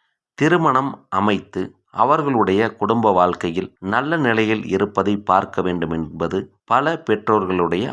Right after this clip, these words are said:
ஆசையாக இருக்கின்றது. அவ்வாறு இருக்கக்கூடிய ஆசை நூற்றில் பத்து சதவீதம் பெற்றோருக்கு மட்டுமே சரியான முறையில் அமைந்து விடுகின்றது. மற்ற தொண்ணூறு சதவீதத்திற்கு பணம், வசதி வாய்ப்பு,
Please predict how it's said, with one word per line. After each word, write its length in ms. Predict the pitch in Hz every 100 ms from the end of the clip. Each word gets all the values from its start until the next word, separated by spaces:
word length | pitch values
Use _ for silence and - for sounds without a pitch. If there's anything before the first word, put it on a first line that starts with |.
| -
ஆசையாக 520 | 92 - 90 85 95
இருக்கின்றது. 640 | 82 85 82 82 78 76 90 -
அவ்வாறு 400 | 110 123 147 185
இருக்கக்கூடிய 760 | 131 120 131 131 - 110 107 104 -
ஆசை 320 | 85 85 - 90 - 101
நூற்றில் 580 | 104 165 190 - 160 160 -
பத்து 340 | - 117 - 160
சதவீதம் 580 | 123 110 104 101 110 117
பெற்றோருக்கு 600 | - 104 - 101 92 - 85
மட்டுமே 460 | 87 85 95 98 117
சரியான 520 | - 110 131 131 127 120
முறையில் 400 | 95 87 101 - -
அமைந்து 400 | 98 107 104 98
விடுகின்றது. 580 | 87 87 87 82 80 87 -
மற்ற 480 | 92 135 - 147 113
தொண்ணூறு 460 | - 113 160 160 120
சதவீதத்திற்கு 760 | 110 92 92 85 82 80 78 104
பணம், 300 | 104 95 87 - _ _ _ 98
வசதி 520 | 90 113 - 143 123
வாய்ப்பு, 500 | 90 90 85 -